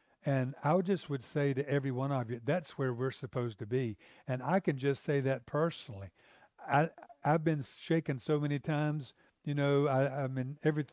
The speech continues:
it felt like my insides were all shaken up, right?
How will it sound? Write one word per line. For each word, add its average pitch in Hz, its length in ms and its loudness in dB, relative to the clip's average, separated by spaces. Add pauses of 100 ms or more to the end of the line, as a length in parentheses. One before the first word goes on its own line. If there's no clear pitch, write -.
it 135 120 -2 (240)
felt 147 160 2
like 139 140 2
my 135 200 2 (100)
insides 139 500 0
were 120 120 -2
all 117 100 0
shaken 117 400 -6
up, 104 160 -6 (680)
right? 131 220 2